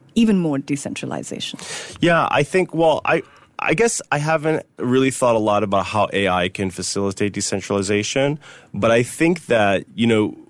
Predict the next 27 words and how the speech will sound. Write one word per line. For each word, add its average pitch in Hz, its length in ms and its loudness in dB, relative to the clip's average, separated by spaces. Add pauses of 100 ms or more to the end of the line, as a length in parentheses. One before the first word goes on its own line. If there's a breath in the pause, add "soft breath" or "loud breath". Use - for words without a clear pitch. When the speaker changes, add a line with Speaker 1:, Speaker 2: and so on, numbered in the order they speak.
(600)
Speaker 2:
in 123 140 4
order 170 160 4
to 160 100 2
have 127 200 0
decentralization 92 960 -2
in 87 120 0
a 82 60 -2
digital 85 460 -2
world, 87 340 -2
you 95 80 -4
kind 117 240 -2
of 95 140 -2
need 90 200 -2
blockchain. 110 640 -2 (280 loud breath)
There 95 160 2
isn't 110 240 2
really 101 240 2
another 92 600 0
technology 90 680 -2
out 85 220 -2
there 92 200 2
that 87 200 -2
can 82 220 -4 (120)
do 95 160 0
that 92 220 0
job. 92 520 -2 (120)
Speaker 1:
Mm-hmm. 233 320 4